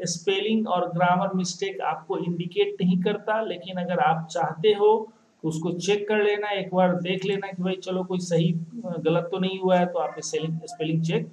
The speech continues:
कर सकते हो। रिव्यू टैब का ऑप्शन है। I think आपको ये वीडियो समझ में आ गया होगा, क्या पर्पस है, कैसे यूज़ करना है। तो अगर वीडियो अच्छा लगा तो इसे लाइक कीजिए, कमेंट करके बताइए कि वीडियो में आपने क्या सीखा, कैसा लगा आपको। अगर कोई डाउट प्रॉब्लम हो तो भी आप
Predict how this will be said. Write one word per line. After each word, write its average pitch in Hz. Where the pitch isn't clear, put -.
कर 170
सकते -
हो। 214
रिव्यू 185
टैब 202
का 180
ऑप्शन 156
है। 226
I 170
think 220
आपको 196
ये 190
वीडियो 175
समझ 170
में 170
आ 170
गया 190
होगा, 202
क्या 175
पर्पस 170
है, 214
कैसे 165
यूज़ 165
करना 196
है। 220
तो 185
अगर 165
वीडियो 165
अच्छा 190
लगा 196
तो 180
इसे 165
लाइक 160
कीजिए, 185
कमेंट 180
करके 185
बताइए 180
कि 180
वीडियो 175
में 180
आपने 170
क्या 170
सीखा, 175
कैसा 175
लगा 175
आपको। 175
अगर 175
कोई 170
डाउट 165
प्रॉब्लम 165
हो 170
तो 160
भी 165
आप 170